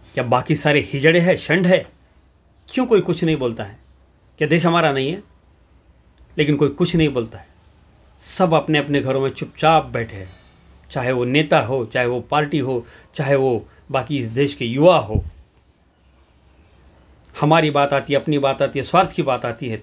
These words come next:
तो फिर हम ज़रूर बोलते हैं, लेकिन देश की बात आती है तो हम चुप हैं, डरते हैं। इतने बेबस हैं हम लोग जीने के लिए। वो तो अच्छा हुआ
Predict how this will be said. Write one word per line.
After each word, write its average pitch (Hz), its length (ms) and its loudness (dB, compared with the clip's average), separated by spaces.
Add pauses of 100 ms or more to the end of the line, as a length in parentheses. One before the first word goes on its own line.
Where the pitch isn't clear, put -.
तो 147 80 -6
फिर 147 180 -2
हम 139 160 -2
ज़रूर 131 260 -4
बोलते 101 320 -8
हैं, - 140 -20 (840)
लेकिन 113 260 -2
देश 160 200 4
की 185 100 -2
बात 160 240 2
आती 165 180 0
है 208 180 -4 (240)
तो 123 60 -12
हम 123 120 -8
चुप 117 280 -10
हैं, - 140 -20 (1300)
डरते 160 340 2
हैं। 95 220 -4 (1800)
इतने 160 260 2
बेबस 151 420 4
हैं 160 60 -2
हम 139 100 -4
लोग 135 140 -4
जीने 143 280 -2
के 139 100 -8
लिए। 98 220 -10 (800)
वो 135 60 -8
तो 135 100 -4
अच्छा 135 300 2
हुआ 120 300 -2